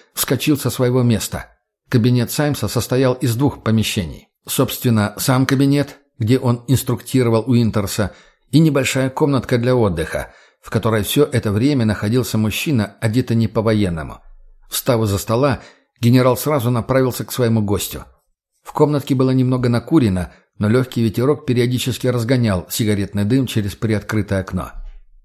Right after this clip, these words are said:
«Откуда взялись эти ребята?» — спросил Саймс, закрывая окно. «И какой вообще у нас в них интерес? Стоило ли разворачивать такую операцию,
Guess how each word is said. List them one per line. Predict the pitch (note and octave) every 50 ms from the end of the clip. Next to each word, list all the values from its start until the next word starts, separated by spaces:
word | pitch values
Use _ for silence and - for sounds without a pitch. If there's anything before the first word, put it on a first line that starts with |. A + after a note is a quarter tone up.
| _ _ _ _ _ _ _ -
«Откуда | - C#3+ C#3 - F3 F#3+ F3+ F3+ F3
взялись | D3+ C3+ F3 E3 D3+ B2+ - -
эти | A#2 F#2+ A2
ребята?» — | A2+ A2 G#2+ F#2 E2+ D2+ - - - - - - _ _ _ _ _
спросил | - - - - A#2 G2+ - A2 G#2
Саймс, | - - - B2+ C3 C3 - - - - -
закрывая | - A2 A2 - - G#2 G#2+ G2+ G#2 G2
окно. | F#2 - F2+ E2 C2+ - - _ _ _ _ _ _ _ _ -
«И | B2+
какой | A#2 - C3+ B2+ D#3 D#3+
вообще | D3+ D3+ D3 C#3 - - F3+ E3+
у | C#3
нас | B2 B2 A#2 G#2+ - -
в | -
них | A#2+ G#2 -
интерес? | A#2 A2 G2 G#2+ F#2 E2+ D2+ - - - - _ _ _ _ _ _ _ _ _ _ _ -
Стоило | - - - G#3 F#3+ F#3+ F3+ F3 E3
ли | D#3+ D#3+ D#3+
разворачивать | D3+ D3 B2+ D3+ D3+ C#3 C3+ A#2 G#2+ - - A2 G#2+ -
такую | - A2 - - A#2 A2
операцию, | G#2 G2 B2 C3 D3+ D#3 - - - F2+ D#2 - -